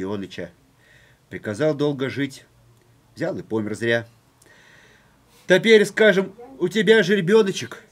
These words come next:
а ты ему жеребёночку родная мать. И вдруг, скажем, этот самый жеребёночек-то приказал долго жить. Ведь жалко, жалко».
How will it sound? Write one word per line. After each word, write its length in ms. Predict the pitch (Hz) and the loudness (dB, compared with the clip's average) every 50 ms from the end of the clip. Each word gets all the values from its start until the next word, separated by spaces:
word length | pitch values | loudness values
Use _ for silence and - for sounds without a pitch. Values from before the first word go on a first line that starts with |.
| _ _ _ _ _ _ _ _ _ _ _ | _ _ _ _ _ _ _ _ _ _ _
а 100 | - 107 | -14 -12
ты 140 | 110 - 156 | -6 -2 0
ему 180 | 170 165 156 151 | 0 2 0 0
жеребёночку 800 | 120 143 156 151 143 151 180 180 180 170 160 156 - - 165 165 | 0 -2 -2 0 2 2 2 4 4 2 0 -2 -4 -4 -4 -2
родная 400 | 165 156 143 143 165 170 170 156 | 0 0 0 0 0 0 0 0
мать. 420 | 151 160 175 180 151 - - - _ _ _ _ _ _ _ _ _ _ _ _ _ _ | 0 2 2 0 0 -2 -8 -16 _ _ _ _ _ _ _ _ _ _ _ _ _ _
И 120 | - 127 135 | -10 -10 -2
вдруг, 260 | 127 151 196 196 - | 0 2 2 2 0
скажем, 460 | - - 185 185 170 156 165 143 - _ _ _ _ _ _ _ _ _ _ | -2 0 2 2 2 2 -2 -6 -8 _ _ _ _ _ _ _ _ _ _
этот 320 | - 214 226 - 214 190 - | -2 0 2 2 2 0 2
самый 260 | - 233 233 196 202 | 2 2 2 2 2
жеребёночек-то 920 | 180 220 208 196 175 226 226 214 180 - - - - - 190 165 120 - - _ _ _ _ _ _ _ _ - | 0 0 0 2 4 4 4 4 2 -2 -8 -6 -2 0 2 2 0 -2 -6 _ _ _ _ _ _ _ _ -2
приказал 420 | 180 202 175 196 185 190 220 196 | -2 0 2 2 2 2 2 2
долго 320 | 165 185 208 202 175 170 165 | 2 2 0 2 2 0 0
жить. 320 | 143 196 196 - - - _ _ _ _ _ _ _ _ _ _ _ _ _ _ _ _ _ _ | 0 0 -2 -4 -6 -12 _ _ _ _ _ _ _ _ _ _ _ _ _ _ _ _ _ _
Ведь 160 | - 117 104 | -14 -12 -6
жалко, 460 | 101 135 170 175 151 - - 127 - - _ _ _ _ _ _ _ _ _ _ _ _ _ _ _ | -4 -2 0 0 0 -2 -4 -8 -10 -12 _ _ _ _ _ _ _ _ _ _ _ _ _ _ _
жалко». 340 | - 139 139 131 - - - | -8 -6 -6 -6 -8 -12 -18